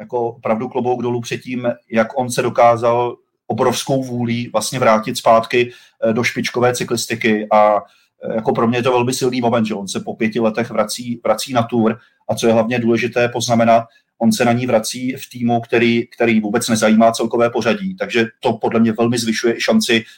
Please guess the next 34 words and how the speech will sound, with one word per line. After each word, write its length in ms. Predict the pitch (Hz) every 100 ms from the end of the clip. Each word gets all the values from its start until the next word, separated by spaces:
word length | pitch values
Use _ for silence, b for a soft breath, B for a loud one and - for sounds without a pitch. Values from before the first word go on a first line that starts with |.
| B 113
eh, 40 |
Petra 280 | 113 - 120
na 100 | 113
to, 160 | 107 117
aby 240 | 113 113
dosáhl 380 | 117 - 110 117
nějakého 380 | 110 107 113 113
výrazného 440 | 107 104 113 123
úspěchu. 380 | 123 - 135 107
Ale 80 | 98
jak 80 |
už 80 | -
jsem 120 | 139
zmiňoval, 460 | 117 120 135 131 107 b b b -
eh, 60 | 110
to 160 | 117
je 100 | 113
tým, 300 | 120 120 117 120
kde 600 | 117 113 110 113 113 113 113 -
se 200 | - -
pojede 260 | 123 117 117
vlastně 280 | 117 113 120
každý 300 | 120 117 117
den 160 | 117
jako 440 | 113 107 123 117 117 _ _ _ _
jednorázovka, 720 | - 117 113 123 101 98 85 98
jo? 140 | 98
Tam, 280 | 110 107 104
eh, 460 | 101 - _ 110 113 127 -
jsou 200 | - 120
jezdci, 280 | 117 110 117
kteří 220 | 117 117
opravdu 320 | 117 113 113
mohou 400 | 120 127 131 101